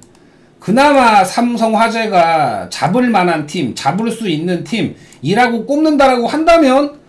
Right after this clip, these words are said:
삼성화재는 그나마 한전은 잡아야 된다. 어, 감사합니다. 그렇게 봐야 되는데 삼성화재도 지금 최근에 이 보여주는 퍼포먼스를 보면 얘네도 경기력이 좋은 건 아니야.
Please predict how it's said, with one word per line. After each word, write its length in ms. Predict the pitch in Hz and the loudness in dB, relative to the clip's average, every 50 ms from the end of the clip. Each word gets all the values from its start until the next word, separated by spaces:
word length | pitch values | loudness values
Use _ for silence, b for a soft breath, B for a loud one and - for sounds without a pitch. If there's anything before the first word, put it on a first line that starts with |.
| - _ _ | -20 _ _
삼성화재는 760 | - - 302 320 302 339 330 311 285 247 277 277 269 254 185 | -8 -4 -2 0 2 4 4 4 4 4 2 2 2 0 0
그나마 640 | - 170 214 269 311 302 294 277 269 226 180 B B B B B B | 0 0 2 2 2 4 4 2 2 2 0 B B B B B B
한전은 500 | - - 320 330 339 349 339 330 320 285 | -4 -2 0 2 4 4 4 4 4 2
잡아야 440 | - - 151 151 220 240 247 240 208 | 2 0 0 0 2 2 2 2 2
된다. 420 | 202 180 156 131 117 110 95 - - _ _ _ _ _ - - | 0 0 -2 -2 -4 -6 -6 -8 -14 _ _ _ _ _ -18 -10
어, 140 | 131 143 139 | -8 -8 -6
감사합니다. 760 | 143 190 202 220 220 220 214 190 170 156 156 175 190 185 B B B B B B _ - | -6 -4 0 0 0 0 0 0 0 2 2 0 0 -2 B B B B B B _ -2
그렇게 380 | 196 262 302 320 - 302 269 - | 0 2 2 2 2 0 0 0
봐야 260 | - 165 202 226 226 | 2 2 4 4 2
되는데 680 | 165 156 170 180 190 190 214 214 190 139 107 92 - b b b b b b b b b | 2 0 -2 -2 -2 0 0 0 0 0 -2 -4 -10 b b b b b b b b b
삼성화재도 800 | - - 320 339 320 349 349 339 320 294 247 285 277 240 285 285 | -6 -2 0 2 4 4 6 6 6 4 4 2 0 0 0 0
지금 320 | - - 214 208 233 233 226 | -2 -2 -4 -4 -4 -4 -4
최근에 640 | - - 349 311 294 320 311 294 262 220 - - - - | -4 -4 -4 -2 -2 0 0 0 0 0 -4 -8 -10 -6
이 140 | 214 220 - | -6 -6 -4
보여주는 640 | - 175 233 285 320 311 277 302 285 277 269 262 262 | -2 0 2 2 2 2 2 2 4 4 4 2 2
퍼포먼스를 580 | - 262 320 339 330 311 294 - 277 277 262 | 0 -2 0 2 4 2 2 2 0 0 0
보면 460 | 180 185 196 220 247 247 208 127 90 B B B B B B - | 0 0 2 2 2 2 2 0 -2 B B B B B B -2
얘네도 340 | 127 160 214 269 285 311 277 | 0 2 4 4 2 2 0
경기력이 580 | - - 143 165 196 262 269 294 285 294 277 - | -2 -2 -2 -2 0 0 0 0 0 0 0 0
좋은 300 | - 185 214 247 277 262 | 0 0 0 2 2 2
건 140 | 294 277 | 2 2
아니야. 640 | 185 127 131 185 214 208 190 190 190 151 98 87 - | 2 0 0 -2 -2 -2 0 0 -2 -2 -4 -6 -10